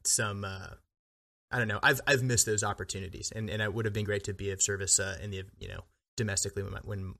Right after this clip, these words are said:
my country needed me to be. Uh, but I was called elsewhere, and that's all good too. The, um, and that's awesome that you, you migrated into the sim side at work, um, and then also, uh, in the intel side.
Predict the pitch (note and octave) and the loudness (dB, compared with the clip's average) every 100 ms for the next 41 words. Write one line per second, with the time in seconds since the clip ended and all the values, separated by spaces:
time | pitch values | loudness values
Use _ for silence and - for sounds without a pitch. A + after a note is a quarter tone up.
0 | - G2 - G2 G2 F#2+ F#2+ F#2+ G#2 - | -8 -6 -6 -8 -6 -8 -6 -8 -10 -8
1 | F#2+ F#2 _ - G2+ - - _ - D#3+ | -8 -8 _ -10 -10 -10 -14 _ -2 4
2 | D3+ - C3 - - - - A2+ A2 G#2+ | 4 4 2 -2 -6 -10 -6 -2 0 -2
3 | G2+ G2 D#2+ - - - - _ - C3+ | -2 -4 -6 -8 -12 -20 -20 _ -4 4
4 | C3 B2 A#2 A2+ G2 C3+ C3+ C3+ C#3+ C3 | 6 6 4 2 0 2 4 4 4 4
5 | A#2 B2 A#2 G#2+ A#2 A2+ A2+ A2+ A2 G#2+ | 4 4 4 2 2 2 4 2 2 2
6 | G#2+ G#2 G#2 - G#2+ G#2 G#2 G#2 G#2 - | 2 2 2 2 2 0 2 0 -2 -8
7 | _ _ _ - A2 G#2 G#2 A#2+ A2 - | _ _ _ 0 2 2 2 4 4 0
8 | - - _ _ - A2 G#2 G2 G2+ G#2 | -20 -20 _ _ -4 -2 0 -2 -4 -4
9 | G2+ G2+ G2 G2+ G2+ G2 F#2+ G2 F#2+ G2 | -4 -2 -2 0 -2 -2 -4 -6 -6 -6
10 | F#2+ - F#2+ A#2 G2 | -6 -6 -6 -6 -8